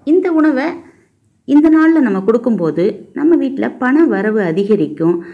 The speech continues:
மன சாந்தி கிடைக்கும், மாங்கல்ய பலம் பெண்களுக்கு பெருகும். கணவன் மனைவிக்குள்ள அடிக்கடி சண்டை இருந்துச்சுன்னா நிச்சயம் அது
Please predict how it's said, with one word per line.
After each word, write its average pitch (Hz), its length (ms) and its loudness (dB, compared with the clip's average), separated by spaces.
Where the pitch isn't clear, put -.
மன 254 220 2
சாந்தி 233 380 -4
கிடைக்கும், 147 440 -4
மாங்கல்ய 349 640 0
பலம் 175 340 -6
பெண்களுக்கு 180 520 -4
பெருகும். 170 420 -2
கணவன் 370 420 0
மனைவிக்குள்ள 160 540 -4
அடிக்கடி 208 400 -4
சண்டை 269 320 0
இருந்துச்சுன்னா 160 560 -2
நிச்சயம் 254 440 -6
அது - 120 -8